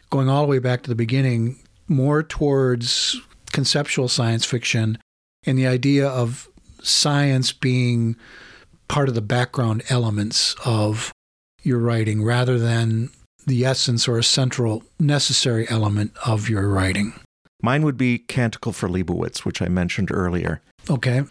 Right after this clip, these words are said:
Speaker 2: It's the sort of story I admire and wish I could write like, but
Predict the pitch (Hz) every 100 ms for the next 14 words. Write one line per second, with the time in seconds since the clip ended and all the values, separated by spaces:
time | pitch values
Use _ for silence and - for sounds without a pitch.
0 | _ - 95 - 98 - 120 127 - 95
1 | - 107 101 101 98 92 90 82 87 95
2 | 101 107 98 87 95 - - 92 - 92
3 | 92 98 104 - - _ - 113 135 -
4 | - _ - 92 98 95 -